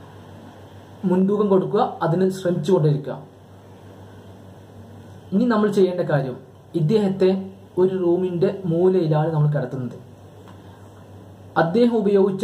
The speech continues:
ബെഡ്ഷീറ്റ്, വസ്ത്രങ്ങൾ, പാത്രങ്ങൾ മുതലായി ഒന്നും നമ്മൾ സ്പർശിക്കരുത്.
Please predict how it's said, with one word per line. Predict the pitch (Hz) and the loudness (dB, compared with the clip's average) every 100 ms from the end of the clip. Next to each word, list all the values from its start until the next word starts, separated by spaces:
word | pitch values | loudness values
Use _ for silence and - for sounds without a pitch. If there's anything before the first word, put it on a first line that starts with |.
| 190 147 | 6 6
ബെഡ്ഷീറ്റ്, | 156 147 - 180 180 151 - - 147 | 0 -2 -8 -8 -6 -8 -10 -6 0
വസ്ത്രങ്ങൾ, | 147 - 190 165 156 147 143 | 0 0 0 2 4 2 0
പാത്രങ്ങൾ | 143 143 151 - 160 147 139 - - - - - - - - - - - - - - - - - | 0 0 0 0 2 2 2 -4 -16 -20 -20 -20 -20 -20 -20 -20 -20 -20 -20 -20 -20 -20 -20 -4
മുതലായി | 151 175 190 185 170 | 0 4 4 4 2
ഒന്നും | 180 190 233 233 - 156 | 0 2 2 -4 -4 -2
നമ്മൾ | 143 151 - - | 2 0 -2 -12
സ്പർശിക്കരുത്. | - 147 - 151 143 127 123 | -8 -8 -4 -4 -2 -2 -4